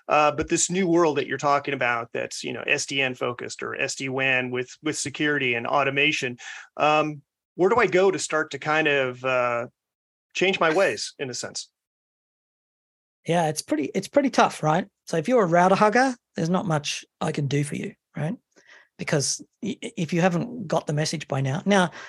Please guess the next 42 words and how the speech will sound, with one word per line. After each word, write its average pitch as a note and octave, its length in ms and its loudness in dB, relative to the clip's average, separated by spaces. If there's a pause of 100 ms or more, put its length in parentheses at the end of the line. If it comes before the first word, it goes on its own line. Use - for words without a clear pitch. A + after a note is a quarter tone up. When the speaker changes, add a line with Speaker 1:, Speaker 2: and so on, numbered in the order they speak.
(140)
Speaker 2:
that A3 160 2
said, E3+ 480 4 (420)
networking G3+ 720 2
takes - 260 0
decade, C#3+ 640 0 (320)
a D3 60 -2
decade D#3 440 0
to D3 60 -4
change. - 560 -4 (300)
And D#3 160 2
that's E3 180 0
why, D3 380 2 (800)
to E3+ 100 2
my G3+ 220 6
mind, D#3 440 4 (680)
S F3+ 160 0
D F3+ 120 -2
wan D#3 200 2
started C#3+ 360 2
in C3+ 100 -2
twenty C#3 280 -2
fourteen. C#3 500 -6 (100)
So - 140 -2
we F3 140 2
are E3 80 4
now E3+ 300 4
into D3+ 260 0
the C#3 100 -2
ninth D3 420 0
year D3 240 0
of C#3 100 -6
S D3+ 140 -6
D - 120 -10
wan, - 280 -8 (380)
and D3 120 -2
we're C#3+ 80 0
starting E3 320 4
to C#3+ 60 -4
see - 140 0
it C#3+ 140 -2
become C#3+ 480 0
mainstream, C#3+ 720 -4